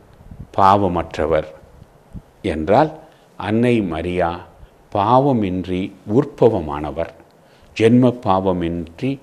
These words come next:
உற்பவித்தவர். இயேசு அரசர் என்றால், அன்னை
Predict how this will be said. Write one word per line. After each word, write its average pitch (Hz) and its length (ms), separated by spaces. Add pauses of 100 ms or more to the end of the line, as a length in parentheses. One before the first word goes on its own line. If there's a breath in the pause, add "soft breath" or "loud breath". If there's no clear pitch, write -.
(320 soft breath)
உற்பவித்தவர். 85 960 (1300)
இயேசு 120 520 (440)
அரசர் 101 580
என்றால், 92 420 (440 soft breath)
அன்னை 120 360